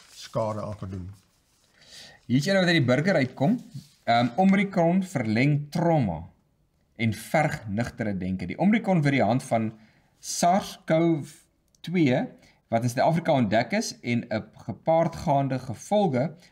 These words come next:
Speaker 2: as ook 'n toename in positiewe gevalle en 'n vierde vlaag van covid negentien in aantog,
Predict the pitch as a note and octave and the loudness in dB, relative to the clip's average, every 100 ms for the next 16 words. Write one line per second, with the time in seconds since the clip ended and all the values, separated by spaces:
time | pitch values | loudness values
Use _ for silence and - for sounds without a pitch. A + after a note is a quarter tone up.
0 | - - - F3 E3+ C#3 - A3+ D3+ C#3 | -10 -8 -2 -2 0 -2 2 4 4 4
1 | C#3 A2 G2+ - A3+ G3+ D#3 C3 B2 G#2 | 2 0 -2 0 2 2 2 -2 -2 -6
2 | - D#3+ D#3 F3+ - _ - G#2 G2 - | -2 2 2 2 -6 _ -6 -2 -2 0
3 | A#3+ C4+ G#3+ - C3 B2 A2+ B2+ A#2+ A2 | 2 2 2 2 0 0 -4 -4 -4 -2
4 | G#2 B2+ D3+ C#3+ G#2+ F#2 - G#3 A#3+ A3 | 0 0 0 -2 -4 -6 -2 0 0 0
5 | G#3 | -2